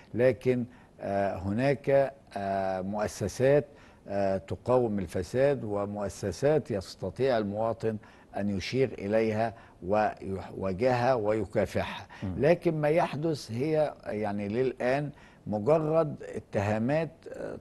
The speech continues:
Speaker 1: تلقى بدون وثائق، بدون تأكيدات، كل يملك قنواته وأزرعته الإعلامية، وهذا يؤدي لتهييج الشارع العراقي
Speaker 2: تأجيج الموقف.
Speaker 1: وتأجيج الموقف. آه، لكن، آه،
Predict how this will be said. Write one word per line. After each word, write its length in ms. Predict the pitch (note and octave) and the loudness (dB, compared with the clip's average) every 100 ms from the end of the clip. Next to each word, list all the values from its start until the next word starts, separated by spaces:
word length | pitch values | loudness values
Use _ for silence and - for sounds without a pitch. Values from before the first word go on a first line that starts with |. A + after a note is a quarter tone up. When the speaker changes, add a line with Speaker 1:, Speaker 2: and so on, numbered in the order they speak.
| - | -2
Speaker 1:
تلقى 540 | D3+ D3 A#2+ A#2+ G#2 F#2 | 2 2 2 0 0 0
بدون 460 | F2+ F#2+ C3+ D#3 | -2 -2 2 2
وثائق، 600 | C3+ G#2+ - B2 A#2+ D3 - - - - | 0 -2 0 2 2 -2 -6 -20 -20 -10
بدون 500 | - A2+ G#2 E3 D3 | 0 0 2 2 2
تأكيدات، 600 | - G#2+ - G#2+ B2 D3 | 0 0 0 0 2 0
كل 400 | - D#3 D3+ C3+ | 0 0 2 2
يملك 340 | B2 D3 B2 A2+ - | 0 -2 -4 -6 0
قنواته 800 | A2 A2 A#2 C#3+ D3 D#3 E3 C#3 G#2 | 2 4 8 8 6 0 0 -2 -2
وأزرعته 1000 | G2+ G2 F#2+ G2+ F#2 G#2+ C3+ A#2+ A2+ G2+ | 0 0 0 -2 0 6 8 6 2 0
الإعلامية، 800 | F2+ G2+ G2 G2 B2+ D#3+ E3+ E3+ - - - | 0 0 2 0 0 2 0 -2 -12 -12 0
وهذا 440 | A#2 C3+ D#3+ C#3+ | 4 6 4 4
يؤدي 540 | B2 A#2+ C#3+ C3+ C#3+ B2+ | 2 0 -2 -2 -2 0
لتهييج 760 | A#2 - G2+ G2 C3+ F#3 D3+ | -2 -2 -2 0 2 2 0
الشارع 520 | A2+ - B2+ B2+ A2 | -4 0 4 4 2
العراقي 260 | F#2 G2+ A2+ B2 | 0 2 2 2
Speaker 2:
تأجيج 280 | A#2 C#3+ A2+ | 2 2 2
الموقف. 440 | G#2+ A2 F#2+ - | 2 0 -2 -4
Speaker 1:
وتأجيج 680 | - A#2+ C3 G#2 A2 C#3+ C#3+ | -2 2 2 2 0 -2 2
الموقف. 800 | A#2+ A2+ C3+ D3 - F3 C3 B2 C3 | 0 2 2 2 0 -2 -2 -4 0
آه، 380 | C3+ B2+ B2 | 0 0 -2
لكن، 640 | B2 E3+ F#3+ F#3 F#3 F3 D#3+ | 4 8 8 6 4 4 0
آه، 580 | D#3 D3 C#3+ C#3 C3+ | 0 2 0 0 -2